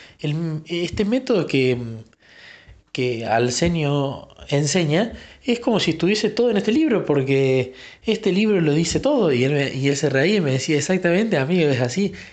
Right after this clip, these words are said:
eh, muchas cosas están ya en ese libro". Entonces, me llevé, me llevé seis. Me llevé seis.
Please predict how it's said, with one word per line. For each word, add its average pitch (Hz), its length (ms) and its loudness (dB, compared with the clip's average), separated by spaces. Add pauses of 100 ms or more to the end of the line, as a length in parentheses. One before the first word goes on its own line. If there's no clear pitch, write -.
(100)
eh, 117 500 -4 (440)
muchas 160 340 -2
cosas 170 320 -2
están 139 360 -2
ya 143 200 2
en 135 100 -2
ese 131 200 -6
libro". 123 300 -6 (1400)
Entonces, 262 760 0 (960)
me 180 160 2
llevé, 190 520 2
me 147 100 -4
llevé 175 200 2
seis. 120 600 -2 (1080)
Me 120 160 0
llevé 156 220 2
seis. 196 420 0